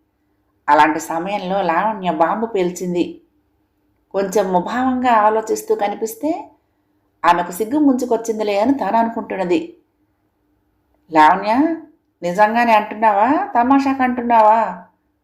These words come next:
ఇది జీవితం, జోకులు పనికిరావు," కోప్పడింది. "జీవితం ఎవరిది, మీదా నాదా?" లావణ్య ప్రశ్న. "నీదేనే, మరీ చోద్యంగా మాట్లాడతావు?"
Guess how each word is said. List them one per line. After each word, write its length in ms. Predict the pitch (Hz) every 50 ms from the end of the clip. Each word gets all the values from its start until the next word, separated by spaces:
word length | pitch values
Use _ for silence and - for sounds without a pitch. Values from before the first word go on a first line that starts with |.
| _ _ -
ఇది 260 | 180 180 220 233 185
జీవితం, 560 | 180 220 240 262 277 269 269 254 208 185 180 175
జోకులు 380 | 190 226 269 294 - 262 240
పనికిరావు," 680 | 240 233 233 254 254 269 254 226 214 202 190 - - - _ _ _ _ _ _ _ _ -
కోప్పడింది. 880 | - 180 202 233 226 - 233 208 190 185 180 170 170 156 165 - - _ _ _ _ _ _ _ _ _ _ _ _ _ _ _ _ _ _ _ _ _ _ _ _ _ - 165
"జీవితం 500 | 156 185 214 240 254 262 262 254 226 214
ఎవరిది, 460 | 202 190 190 233 233 226 220 233 226
మీదా 380 | 202 214 220 226 214 233 277
నాదా?" 460 | 294 269 247 254 254 247 214 196 - - - - _ _ _ _ _ _ _ _ _ _ _ _ -
లావణ్య 460 | 160 165 170 175 196 208 202 190 185
ప్రశ్న. 460 | 180 - 170 165 - - 156 165 226 - - - _ _ _ _ _ _ _ _ _ _ _ _ _ _ _ _ _ _ _ 165
"నీదేనే, 720 | 160 175 185 220 247 247 277 254 196 175 175 190 220 240
మరీ 360 | 233 208 175 175 202 240 262 269
చోద్యంగా 380 | 269 254 240 247 254 247 254 262
మాట్లాడతావు?" 880 | 254 262 254 247 254 262 254 262 - 269 262 269 294 330 403 453 -